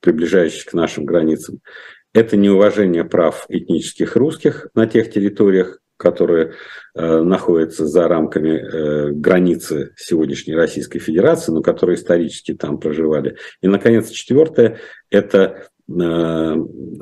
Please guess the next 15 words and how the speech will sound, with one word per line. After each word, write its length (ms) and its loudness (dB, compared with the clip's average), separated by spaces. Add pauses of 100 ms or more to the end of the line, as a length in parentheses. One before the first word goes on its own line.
жёсткий 760 2
дискриминационный 720 0
прессинг 420 0
в 40 0
отношении 760 0
нашей 420 -2
экономики 720 0 (240)
с 100 -4
желанием 800 2 (340)
удушить 520 0
её, 300 2
не 140 -4
дать 280 2
получать 440 0
доходы. 600 2